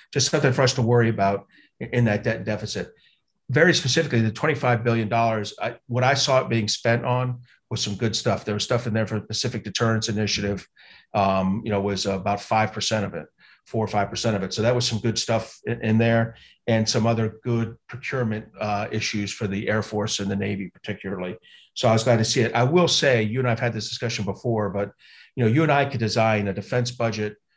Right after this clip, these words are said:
for, you know, six hundred and fifty billion dollars that took care of China if we were able to eliminate a lot of other funding that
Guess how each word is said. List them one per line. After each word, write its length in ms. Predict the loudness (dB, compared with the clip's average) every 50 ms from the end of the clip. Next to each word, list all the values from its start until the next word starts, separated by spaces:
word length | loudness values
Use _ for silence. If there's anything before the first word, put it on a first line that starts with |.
| _ _ _ _ _ _
for, 280 | -4 -4 -4 -4 -4 -4 -4
you 60 | -4
know, 260 | -4 -4 -6 -8 -12 -12 -8
six 220 | -4 -2 0 2
hundred 240 | 2 2 2 2 0
and 120 | -2 -2
fifty 300 | -2 -2 0 2 0 0
billion 300 | 2 2 2 0 0 0
dollars 340 | 0 0 0 0 0 -2 -4
that 140 | -6 -8 -6
took 180 | -6 -6 -4
care 160 | -2 0 0 0
of 60 | 0
China 340 | 0 0 2 2 2 2 2
if 220 | 2 0 -2 -2
we 60 | -2
were 80 | 0 0
able 160 | 0 0 -2
to 180 | -2 -4 -4 -4
eliminate 460 | -4 -2 -2 0 0 0 -2 -2 -4
a 60 | -4
lot 260 | -4 -2 0 0 0 -2
of 120 | -2 -2
other 440 | -2 -2 -2 -2 -2 -4 -4 -6 -12 _ _ _ _ _ _ _ 0
funding 400 | 2 4 4 4 2 0 0 0
that 160 | -2 -4 -6